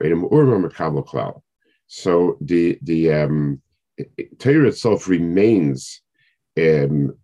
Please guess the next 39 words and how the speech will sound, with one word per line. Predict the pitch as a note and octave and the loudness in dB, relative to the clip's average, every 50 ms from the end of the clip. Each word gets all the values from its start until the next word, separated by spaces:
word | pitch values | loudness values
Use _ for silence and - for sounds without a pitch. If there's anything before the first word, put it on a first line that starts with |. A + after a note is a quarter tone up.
| - | -12
i-, | C#2+ - - - | -12 -12 -12 -14
independent | - - D#2 D#2 E2 - - - - - F3 C3+ F#2 C#2+ C#2+ - - - | -16 -12 -8 -6 -6 -6 -4 -2 -2 0 0 2 0 0 0 -2 -4 -6
of | E2 D#2 | -6 -6
its | D2+ - - | -6 -6 -6
Levush, | D#2 C#2 D#2 D#2+ E2 A2+ - - - - _ _ _ _ _ _ _ | -8 -6 -2 -2 -2 -2 -4 -8 -16 -20 _ _ _ _ _ _ _
but | G2+ G2 - | -2 -2 0
the | A#2+ G#2+ | 0 0
Levush | G#2 G#2 G2+ G#2 C#3+ E3+ D3 - | 2 0 0 2 0 0 0 -2
is | G#2+ G2+ | -4 -4
what's | G#2 G#2 G#2 - | -4 -4 -4 -4
mitzaref | G2+ F2 - - F#2+ F2 E2+ F2 - | -6 -6 -4 -4 -4 -4 -6 -6 -10
the | C#2+ | -8
person. | - E2+ D#2+ D2 - - - - _ _ _ | -4 -2 -2 -2 -4 -6 -16 -20 _ _ _
Ki | - F2+ | -4 -2
hamalbush | F2 F#2 F#2 G#2 A#2 C#3+ D3 B2 B2 - A2+ | 0 2 2 2 2 2 2 2 0 -2 -2
hatziruf | F#2+ D#2 - - - A2 G#2+ G#2 G2+ | -4 -6 -6 -6 -4 0 0 0 0
ha'chibur | - D#2 - - F#2+ D#2+ D#2+ D#2 | -2 -4 -8 -6 -4 -2 -2 -2
ha'mekabel, | D2 C#2 - - - C#2 D#2 A2+ C#3 C#3+ C#3 - - - _ - | -2 -2 -4 -4 -4 -4 0 0 0 0 -2 -4 -12 -16 _ -10
v'shaman | - - - - D2+ D#2 D#2 D#2 F#2+ A2+ G2+ E2 | -8 -8 -4 -4 -2 -2 -2 0 0 0 0 0
v'nivdol. | G2 A#2 C#3+ D#3 C3 A2 G#2 F2 E2 - _ _ _ _ _ _ _ _ _ _ _ _ _ _ _ _ _ _ _ _ _ - - | 0 2 2 2 0 0 -2 -2 -4 -6 _ _ _ _ _ _ _ _ _ _ _ _ _ _ _ _ _ _ _ _ _ -20 -18
So | D#2+ - - G#2+ F#2+ F#2 F#2 - - | -16 -8 -2 0 2 2 2 2 0
I | G#2 A2+ | 0 0
don't | C3 C#3+ C3+ G#2 | 2 2 2 2
know | A#2 B2 A2+ | 2 0 2
what | G#2 G2 F2+ | 2 2 0
a | E2 | 0
person, | - _ G#2 G2 F#2 - D#2 | -2 _ -2 -2 -2 -2 -6
quote | - - F#2 E2 | -4 -4 -2 -2
unquote, | - F2+ E2 D2 - C#2+ C2+ C#2 | -2 -2 -4 -4 -6 -8 -4 0
really | F#2+ A2 A2+ G#2 | 2 4 4 4
looks | E2+ D2 - - - | 2 0 -4 -6 -6
like. | - - G#2 - _ _ - - - _ _ _ _ _ - | -6 -6 -6 -8 _ _ -20 -20 -20 _ _ _ _ _ 0
I, | F2+ G2 - - | 0 0 2 2
I | - G#2 | 2 4
know | A2 C3 E3 G3 | 4 6 6 6
him | F3 B2+ A2+ | 4 4 4
in | G#2+ | 2
his | A2+ A2+ A2 | 2 0 0
Levush. | D3 D#3 F#3 F#3+ C3 - - - | 0 0 2 2 0 -2 -4 -6